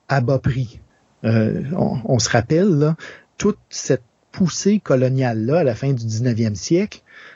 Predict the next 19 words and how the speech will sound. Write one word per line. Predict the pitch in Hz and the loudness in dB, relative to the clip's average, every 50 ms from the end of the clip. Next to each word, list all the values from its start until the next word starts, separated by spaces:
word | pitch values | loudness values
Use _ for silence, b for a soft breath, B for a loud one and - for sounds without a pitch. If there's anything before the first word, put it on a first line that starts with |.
| B B - | B B -2
euh, | 123 117 113 110 107 110 110 107 95 - - | 0 2 4 4 4 2 0 -2 -4 -8 -6
elle, | - 143 139 127 - | -2 0 0 0 2
elle | - 131 127 123 | 0 0 0 2
est | 123 123 120 | 0 0 0
née | 123 127 143 156 180 185 | 0 0 0 2 2 0
de, | 165 131 123 123 135 139 143 B B B B B B _ - | 2 2 2 2 2 0 -2 B B B B B B _ -8
de | 147 127 120 | -6 -2 0
la | 131 123 117 | 0 0 0
Grande | 107 117 135 156 156 143 123 | 0 0 2 2 2 2 0
Dépression | 135 127 - - - 123 113 104 - - 147 147 165 175 175 165 | -2 -4 -4 -4 -4 -4 -4 -4 -4 -4 -2 0 0 0 0 0
des | 135 110 113 113 104 113 | -2 0 -2 0 0 0
années | 110 123 139 143 | 0 2 0 0
dix-huit | 117 120 120 117 117 117 | 0 0 0 0 0 0
cent | - 147 135 | 0 0 0
soixante-dix. | 123 - 120 - - 120 110 110 113 120 147 131 110 - | 0 0 -2 -2 0 -4 -2 -2 0 0 0 0 0 -2
Donc, | 123 110 - | -8 -8 -4
les | - 113 | -4 -4
pays | 113 - 139 165 202 | -2 0 0 2 2
européens, | 202 151 - 123 120 - 127 113 113 135 175 208 | 0 0 0 -2 -2 0 -2 0 0 0 0 0